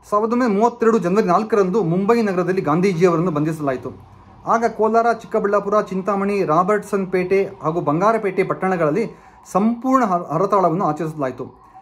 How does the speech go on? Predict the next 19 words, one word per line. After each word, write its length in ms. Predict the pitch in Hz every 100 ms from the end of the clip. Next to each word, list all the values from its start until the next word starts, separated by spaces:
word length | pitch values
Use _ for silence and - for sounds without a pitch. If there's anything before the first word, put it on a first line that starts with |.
| - -
ಜಿಲ್ಲೆಯ 260 | 175 208 233
ಎಲ್ಲ 240 | 180 220
ಪಟ್ಟಣಗಳಲ್ಲೂ 640 | - - 208 202 196 202
ಗಾಂಧೀಜಿ 420 | 151 156 185 185 196
ಹಾಗೂ 180 | 170
ಭಗತ್ 320 | 143 156 214 -
ಸಿಂಗರ 320 | 208 175 170 120 -
ಚಿತ್ರವಿದ್ದ 440 | 185 196 180 147 156 - - - - 117
ದೇಶೀಯ 360 | 196 220 240 220
ಟವೆಲ್‌ಗಳನ್ನು 600 | 170 180 214 196 185 165
ವಿತರಣೆ 320 | 165 185 185
ಮಾಡಿದ್ದಲ್ಲದೆ 720 | 160 165 160 156 175 175 - - - -
ದೇಶೀಯ 320 | 147 208 240 190
ವಸ್ತ್ರಗಳನ್ನು 460 | 180 - 226 208
ಮಾರುವಂತೆ 400 | 175 175 156 190
ಸ್ಥಳೀಯ 360 | - 160 208 220
ವರ್ತಕರಿಗೆ 800 | - - 160 180 190 160 160 - 139
ಒತ್ತಾಯ 360 | 143 175 175 160
ಹೇರಲಾಯಿತು. 500 | 147 147 131 123